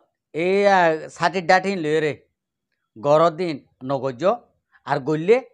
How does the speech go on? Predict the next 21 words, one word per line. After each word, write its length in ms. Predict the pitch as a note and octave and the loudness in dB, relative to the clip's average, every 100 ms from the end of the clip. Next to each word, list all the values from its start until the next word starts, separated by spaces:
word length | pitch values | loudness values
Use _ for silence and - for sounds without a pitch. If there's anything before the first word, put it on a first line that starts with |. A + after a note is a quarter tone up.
| _ | _
তোমার 180 | C#3 D#3+ | -4 -2
হালি 320 | D#3 G3 G3+ | 0 0 2
হাতে 440 | G3+ C#3 D#3+ E3 D#3+ | 2 2 -4 -8 -10
কানার 280 | C#3+ C#3+ D3+ | -10 -6 -6
গরিস। 380 | C3+ C3 B2 B2 - _ _ _ _ _ _ _ _ _ _ _ _ _ _ _ _ _ | -6 -8 -10 -14 -16 _ _ _ _ _ _ _ _ _ _ _ _ _ _ _ _ _
আর 160 | B2 C#3 | -2 0
হনিকিয়রে 500 | C3+ C#3+ D3 E3 E3 | 0 -4 -4 -4 -4
নকিনি 400 | D#3+ B2+ C3+ B2+ | -4 -8 -10 -12
তকিনিয়রে। 680 | - B2 G#2+ A2+ B2 B2+ A#2 _ _ _ _ _ _ _ _ _ | -12 -14 -14 -16 -12 -12 -12 _ _ _ _ _ _ _ _ _
আর 120 | A#2 A#2+ | -10 -6
হদম 280 | C#3 C#3+ F3 | -6 -6 -10
ফিসত 300 | C3 C#3+ E3+ | -12 -12 -12
তুন 140 | F#3+ A#3 A#3+ _ _ _ _ _ _ _ _ _ _ _ _ _ _ | -10 -10 -12 _ _ _ _ _ _ _ _ _ _ _ _ _ _
লাড়িওয়ালা 500 | B2 D3 D#3 F3+ F3+ D3+ | -2 0 0 0 -2 -2
শাড়িওয়ালা 420 | D3+ D#3+ D#3+ E3 | -2 -2 -2 -4
ইন 380 | E3+ D#3 F3+ A3+ _ _ _ C3 | -4 -6 -6 -10 _ _ _ -10
নকিনিয়রে 800 | C#3+ C#3+ C#3 C#3 D3 F3+ F3 F3+ A3 _ _ _ | -6 -6 -6 -8 -4 -2 0 -2 -4 _ _ _
তোমারা 280 | C3 C#3+ D#3+ | -10 -6 -4
এনে 240 | D#3+ D3 D3+ - | -6 -8 -10 -4
খালি 260 | G3 A3+ | -2 0
হাতে 260 | G#3 - | 0 -2